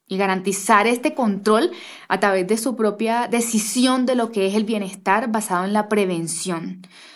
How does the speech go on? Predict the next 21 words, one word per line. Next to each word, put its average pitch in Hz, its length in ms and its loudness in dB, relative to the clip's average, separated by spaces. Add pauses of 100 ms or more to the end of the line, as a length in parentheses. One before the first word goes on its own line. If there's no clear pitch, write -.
(160)
Entonces 190 160 2
ya - 20 -4
somos 214 160 2
consumidores 214 360 0
más 220 140 2
conscientes, 262 640 2
dispuestos 226 360 -2
a 233 40 -2
tomar 202 280 -2
decisiones 247 840 0 (260)
basadas 202 580 2
en 247 80 -2
medidas 214 320 2 (100)
preventivas. 214 920 0 (300)
Ya 208 220 4
no 220 80 2
estamos 233 220 0
buscando 226 680 -2
solamente 226 560 2
la 175 160 -2
cura. 170 320 -6